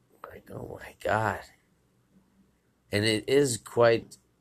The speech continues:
relieving at the time. But because shame doesn't really come from the other people, it, it wouldn't completely be alleviated.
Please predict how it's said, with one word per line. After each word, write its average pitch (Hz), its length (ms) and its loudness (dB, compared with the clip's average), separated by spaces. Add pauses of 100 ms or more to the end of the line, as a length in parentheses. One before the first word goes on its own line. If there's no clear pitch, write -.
(160)
relieving 107 760 0 (120)
at 98 220 -6
the - 80 -20
time. 92 480 -4 (2000)
But - 280 4
because 113 600 2 (220)
shame 113 460 -2
doesn't 104 240 -4
really 101 240 -2
come 95 260 -4
from 92 220 -6
the 90 140 -6
other 85 420 -4
people, 92 580 -8 (1120)
it, - 200 -18 (120)
it 101 280 -2
wouldn't 101 340 -2
completely 92 1000 -6
be 90 180 -10
alleviated. 82 800 -12